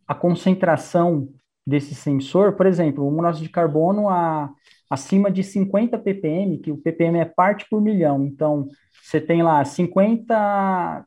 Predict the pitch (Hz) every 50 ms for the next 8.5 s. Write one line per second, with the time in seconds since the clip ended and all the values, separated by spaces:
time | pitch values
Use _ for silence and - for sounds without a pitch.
0 | _ - 151 131 - - 175 170 165 170 180 180 185 202 202 202 - - 196 190
1 | 185 185 180 180 175 175 170 165 165 165 160 160 160 160 165 165 165 165 170 170
2 | 170 - 165 160 151 151 143 - - _ _ _ _ _ _ _ _ _ - 135
3 | 143 156 156 156 151 151 151 147 147 143 139 131 139 147 - - - 180 165 156
4 | 160 190 240 269 269 - _ _ _ _ _ _ _ _ _ _ _ _ - 165
5 | 170 180 185 185 190 185 185 185 180 180 180 180 180 180 - - 180 165 165 165
6 | 170 165 165 165 170 185 196 190 180 214 226 233 247 240 208 196 202 214 208 208
7 | 208 208 196 185 185 185 185 - 190 185 180 165 196 196 170 160 156 147 139 -
8 | 151 143 143 135 139 139 135 127 127